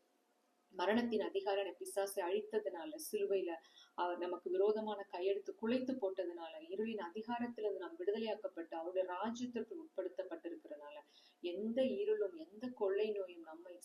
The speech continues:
சரீரத்தை தொட முடியாது. நம் குடும்பத்தை, நம் பிள்ளைகளை, நம் உற்றார் உறவினர்களை, நம் பி-, நமக்கு பிரியமானவர்களை அந்த பிசாசு,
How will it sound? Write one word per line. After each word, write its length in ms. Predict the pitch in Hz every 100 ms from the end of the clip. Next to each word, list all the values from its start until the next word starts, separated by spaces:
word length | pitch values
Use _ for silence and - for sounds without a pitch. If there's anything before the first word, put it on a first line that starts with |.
| -
சரீரத்தை 500 | 170 190 202 196 -
தொட 240 | 214 175
முடியாது. 380 | 185 170 156 -
நம் 160 | - -
குடும்பத்தை, 480 | 196 202 196 196 170
நம் 180 | - -
பிள்ளைகளை, 460 | 185 196 196 170 - _ _ -
நம் 120 | 175
உற்றார் 400 | 175 - 220 196
உறவினர்களை, 580 | 175 185 196 185 180 175
நம் 160 | - -
பி-, 120 | 202
நமக்கு 420 | 185 185 - -
பிரியமானவர்களை 800 | 233 240 254 226 185 170 165 156 - - _ _ -
அந்த 200 | 311 311
பிசாசு, 680 | - - 208 - - 254